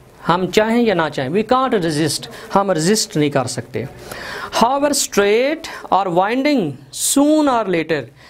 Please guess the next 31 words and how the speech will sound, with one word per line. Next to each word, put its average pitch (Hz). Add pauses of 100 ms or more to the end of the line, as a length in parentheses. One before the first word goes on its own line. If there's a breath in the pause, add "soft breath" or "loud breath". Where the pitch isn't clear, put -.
(200 loud breath)
चाहे 247
जिस 247
रास्ते 196
के 226
ऊपर 220
हम 202
चल 196
रहे 240
हैं 254 (340 loud breath)
वो 220
कितना 240
ही 247
straight 247
क्यों 190
ना 170
हो। 120 (120)
Straight 240
का 254
मतलब 247
तो 247
simple 220
है, 214 (380 loud breath)
सिंपल 214
एक 196
वे 185
जो 185
सा-, 175
सीधा 185
साधा 180
होता 170
है। 165